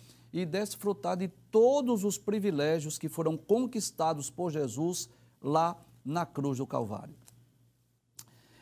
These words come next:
E antes de nós darmos início à nossa aula hoje, eu gostaria de fazer um pedido aqui aos nossos queridos telespectadores.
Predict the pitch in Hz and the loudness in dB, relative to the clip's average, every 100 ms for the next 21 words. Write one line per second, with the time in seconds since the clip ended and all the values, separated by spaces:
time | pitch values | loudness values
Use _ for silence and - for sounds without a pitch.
0 | - 262 277 254 240 220 226 185 214 202 | 0 4 4 2 2 4 4 2 2 0
1 | 180 - 220 170 196 220 - 160 165 165 | -4 -4 -2 0 2 2 0 -2 0 0
2 | 156 156 143 143 175 202 208 233 233 214 | 0 0 0 0 0 0 -2 -2 -2 -2
3 | 226 240 202 208 214 214 156 175 151 131 | -2 -2 -2 -2 0 -2 0 -2 -4 -2
4 | 156 127 151 156 156 - - 175 190 175 | -2 -2 -2 -2 -6 -4 0 0 0 -2
5 | - 143 139 - 139 - 110 107 151 156 | -2 -4 -4 -6 -6 -4 -4 -2 -2 -4
6 | - | -8